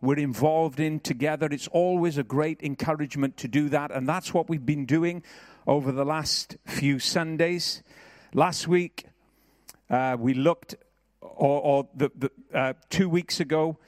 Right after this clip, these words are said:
we started out by looking at this word reach and how we work that out together in our re-, in the reach of our lives as we seek practically to fellowship with one another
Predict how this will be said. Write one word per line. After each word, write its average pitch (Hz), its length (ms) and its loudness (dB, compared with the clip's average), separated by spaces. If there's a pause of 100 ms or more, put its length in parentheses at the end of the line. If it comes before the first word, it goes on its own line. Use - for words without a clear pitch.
(240)
we 135 140 2
started 165 500 -2
out 156 320 -2
by 139 160 0
looking 151 540 -2
at 147 160 -4 (100)
this - 380 -4
word 143 580 0
reach 113 720 0 (300)
and 131 160 -2
how 156 160 0
we 151 180 -4
work 180 520 2 (420)
that 156 180 2
out 170 260 -4
together 170 680 -2
in 156 160 0
our 143 300 -2 (400)
re-, 156 360 0
in 160 180 -2
the 143 100 0
reach 165 320 -2
of 156 100 2
our 143 140 2
lives 156 680 -4 (140)
as 127 180 -4
we 123 300 0 (840)
seek - 580 -2 (320)
practically 175 760 0
to 160 180 -4
fellowship 185 640 0 (100)
with 143 300 -2
one 160 220 2
another 170 480 -2